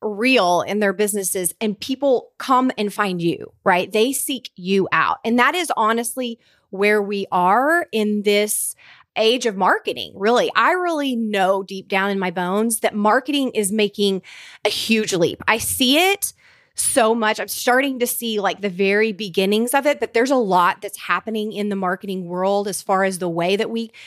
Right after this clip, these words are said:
connect to clients, the way that we reach our, our audience. It's so different, even from, like, five years ago, it's different. And so, like,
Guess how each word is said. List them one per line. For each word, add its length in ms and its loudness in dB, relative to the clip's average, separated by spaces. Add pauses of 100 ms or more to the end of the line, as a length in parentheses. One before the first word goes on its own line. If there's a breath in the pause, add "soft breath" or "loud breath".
(220 loud breath)
connect 400 2
to 80 -10
clients, 480 -4
the 120 -2
way 280 4
that 120 2
we 180 -2
reach 420 -2
our, 320 2 (360 loud breath)
our 160 2
audience. 600 0
It's 180 -4
so 480 2
different, 420 -4 (200)
even 320 2
from, 280 0
like, 380 -2
five 460 0
years 300 -2
ago, 360 -4
it's 220 -8
different. 400 -8 (400 loud breath)
And 80 -2
so, 140 4
like, 200 2